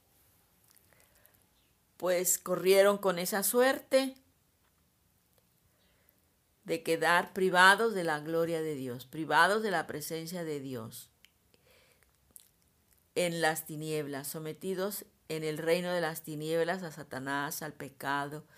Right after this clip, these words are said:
destinados al infierno. Y bueno,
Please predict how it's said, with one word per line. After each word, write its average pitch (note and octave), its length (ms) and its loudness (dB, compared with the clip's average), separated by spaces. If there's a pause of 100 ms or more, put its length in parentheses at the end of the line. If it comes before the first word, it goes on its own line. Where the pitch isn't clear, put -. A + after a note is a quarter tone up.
(280)
destinados D#3+ 600 0
al D#3+ 140 -4
infierno. C3+ 680 -8 (920)
Y C#3+ 120 -12
bueno, A#2+ 240 -10